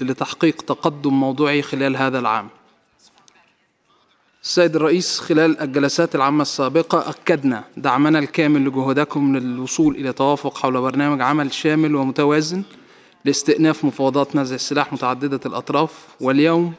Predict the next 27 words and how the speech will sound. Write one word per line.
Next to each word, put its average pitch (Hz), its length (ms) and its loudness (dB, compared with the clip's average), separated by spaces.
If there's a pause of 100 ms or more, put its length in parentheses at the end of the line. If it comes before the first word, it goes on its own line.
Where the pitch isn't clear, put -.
(160)
كنا 151 260 4
على 135 180 2
استعداد 147 540 0 (520)
لدعم 147 480 2
اعتماد 143 540 -2
مؤتمر 143 400 0
نزع 139 260 0
السلاح 143 420 -2
لمقترحاتكم، 131 840 -4 (1200)
أملًا 175 380 6
في 156 260 -2
أن 151 120 2
تمثل 160 440 2
هذه 139 300 2
الخطوة 151 460 0
تحركًا 151 500 0
مهمًا 143 580 4
ونوعيًا 143 600 2 (400)
يمكن 160 460 2
البناء 139 400 2
عليه 143 380 0
في - 100 -16
الدورة 139 340 0
الحالية، 135 460 0 (600)
بما 160 340 4
يمهد 151 500 2
الطريق 147 440 0